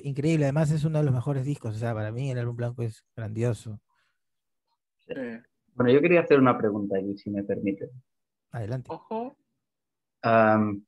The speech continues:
Speaker 3: yo quería hacer, yo quería preguntar, ¿en qué, en qué, no sé, en qué concepto Ringo, am, puede llegar, o sea, puede llegar a considerarse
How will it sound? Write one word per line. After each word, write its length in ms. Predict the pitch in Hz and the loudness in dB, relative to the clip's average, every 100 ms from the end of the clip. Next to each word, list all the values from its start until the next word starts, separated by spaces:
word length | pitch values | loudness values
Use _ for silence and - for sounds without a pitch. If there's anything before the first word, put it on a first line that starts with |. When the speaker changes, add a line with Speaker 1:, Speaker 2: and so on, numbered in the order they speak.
| - | -4
Speaker 3:
yo 180 | 123 | 2
quería 340 | 143 151 143 117 | 6 8 8 6
hacer, 240 | 113 123 - | 2 -6 -2
yo 180 | 123 | 0
quería 240 | 151 160 135 | 2 2 2
preguntar, 400 | 117 113 110 95 _ | 0 0 -2 -8 _
¿en 300 | - 113 110 | -4 -2 -2
qué, 340 | - 143 147 151 - _ _ _ _ _ _ _ _ _ _ - | 2 4 4 2 -16 _ _ _ _ _ _ _ _ _ _ -8
en 340 | 113 110 104 | -4 -4 -6
qué, 720 | - 123 127 135 131 123 120 110 107 101 _ _ _ _ _ _ _ _ _ | -8 -4 0 0 2 4 2 0 -6 -10 _ _ _ _ _ _ _ _ _
no 180 | 104 104 | -14 -12
sé, 120 | - - - | -14 -16 -2
en 180 | 120 117 | 0 2
qué 120 | 143 | 4
concepto 640 | 147 151 143 139 143 160 147 | 4 4 4 0 2 4 4
Ringo, 540 | 123 127 135 139 - - _ _ _ _ _ _ | 6 6 6 6 0 -8 _ _ _ _ _ _
am, 560 | 113 107 104 101 98 98 _ _ - | 2 4 4 0 -4 -8 _ _ -2
puede 220 | 120 131 | 2 4
llegar, 440 | 127 117 120 117 - | 4 4 2 0 -4
o 40 | |
sea, 240 | - 117 - - | -4 -4 -4 -4
puede 200 | 127 139 | 0 2
llegar 240 | 131 127 | 4 4
a 80 | 117 | 4
considerarse 840 | 117 110 123 113 113 123 - - | 2 -2 -2 2 2 0 -4 -8